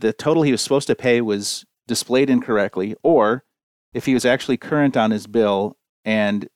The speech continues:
there's just a Boolean in this billing software that says, "If user doesn't make payment, then charge fifteen dollars."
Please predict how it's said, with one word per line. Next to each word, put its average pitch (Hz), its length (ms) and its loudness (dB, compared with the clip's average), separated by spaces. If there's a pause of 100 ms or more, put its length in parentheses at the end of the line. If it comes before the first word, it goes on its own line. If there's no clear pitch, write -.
there's 107 320 -2
just - 360 -6 (300)
a 123 100 0
Boolean 120 800 2
in 107 340 0
this 110 360 -2
billing 131 380 2
software 104 340 0
that 98 120 -4
says, 101 360 -4
"If 143 220 4
user 117 500 0 (420)
doesn't 117 400 2
make 117 320 2
payment, 113 520 -2 (240)
then 110 300 0
charge 107 320 0
fifteen 101 360 -6
dollars." 87 460 -2